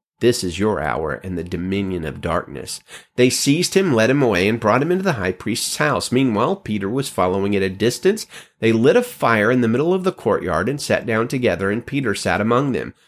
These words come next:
When a servant saw him sitting in the light and looked closely at him, she said, "This man was with him too." But he denied it.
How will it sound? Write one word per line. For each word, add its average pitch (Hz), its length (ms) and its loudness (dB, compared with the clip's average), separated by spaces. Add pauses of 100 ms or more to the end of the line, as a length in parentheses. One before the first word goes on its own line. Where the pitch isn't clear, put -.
(120)
When 151 140 2
a 180 60 4
servant 123 480 0
saw 110 220 -2
him 110 180 -4
sitting 120 320 0
in 101 100 0
the 95 80 0
light 98 320 0
and 104 140 0
looked 131 200 0
closely 156 480 0
at 90 180 2
him, 110 180 0
she 131 200 -4
said, 120 340 2 (380)
"This 320 260 -2
man 104 320 0
was 226 160 -2
with 254 200 -2
him 320 200 -2
too." 330 480 0 (500)
But 101 120 0
he 120 80 4
denied 98 420 0
it. 71 140 -8